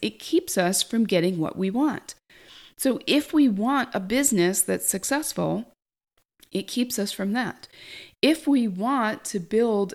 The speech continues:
a business that doesn't take over our life, it prevents us from that. If what we want is to create a big impact in the world, it can keep us small and keep us from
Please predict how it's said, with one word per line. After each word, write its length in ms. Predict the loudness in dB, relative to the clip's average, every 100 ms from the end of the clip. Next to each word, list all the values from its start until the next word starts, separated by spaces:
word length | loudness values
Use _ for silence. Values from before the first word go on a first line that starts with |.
| -4
a 40 |
business 680 | -2 0 0 2 0 0 -4
that 420 | 0 0 -2 -2
doesn't 580 | 0 2 2 2 0 -6 -20 -18 -4
take 240 | -2 2
over 300 | 2 2 0
our 140 | 0 -2
life, 640 | 0 0 0 -2 -6 -10 -4
it 180 | -4
prevents 420 | -4 -2 -2 -2 -6
us 120 | -8
from 180 | -4 -2
that. 380 | -2 -4 -10 -20 _ -20 -20 -20 -20 -20 _
If 240 | 2 2 2
what 200 | 0 0
we 160 | -4
want 640 | -2 0 2 2 0 -4 -6 0
is 460 | 2 2 -2 -6 -8
to 160 | -8
create 880 | -6 -4 -2 0 4 4 2 -2 -10 -12 -20 -20 -20 -20 _ _ _ _ _ _ _ _ _ -6
a 80 |
big 340 | 0 2 0 0
impact 520 | 2 2 0 -6 0
in 100 | 0
the 80 | 0
world, 600 | -2 -4 -2 -4 -6 -12 _ _ _ _ _ _ _ _ _ _ _ -2
it 200 | -2 -2
can 220 | -2 -2
keep 260 | -4 -6 -4
us 120 | -4
small 480 | -2 -2 -2 -2 -2
and 160 | -4 -4
keep 260 | -6 -6
us 200 | -4 -6
from 600 | -8 -4 -2 -2 -4 -8